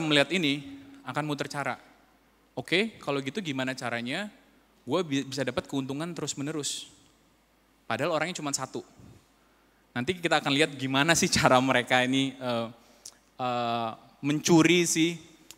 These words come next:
marketing spend ataupun, eh, promo spend ini. Nah, ini sedikit ilustrasi eh, how the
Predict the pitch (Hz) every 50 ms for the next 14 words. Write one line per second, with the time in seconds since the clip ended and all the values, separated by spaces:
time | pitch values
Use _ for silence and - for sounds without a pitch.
0 | _ - 135 135 - - 135 - 143 143 135 - - - 139 139 143 139 127 120
1 | 127 120 123 139 135 139 131 120 135 - - 123 123 120 117 117 117 - - -
2 | - _ _ _ - 131 127 127 131 131 135 131 131 123 - - - - 131 123
3 | 120 113 110 104 110 113 - - - - _ _ _ _ _ _ _ _ _ _
4 | _ _ _ _ _ _ _ _ _ _ _ _ _ _ _ _ _ _ _ _
5 | _ _ _ _ _ _ _ _ _ _ _ _ _ _ _ _ - 180 190 180
6 | 135 - - - - - 175 185 185 220 247 254 233 196 165 160 - 180 175 165
7 | 175 175 - 226 233 220 - - - - - 170 175 175 175 - 190 165 156 156
8 | - 185 196 220 220 202 - - - - - - - - - _ _ _ _ _
9 | _ _ _ _ _ _ _ _ _ _ _ _ _ _ _ _ _ _ _ _
10 | 143 143 139 139 139 139 135 135 135 135 131 - - - - - - - 170 180
11 | 190 190 175 160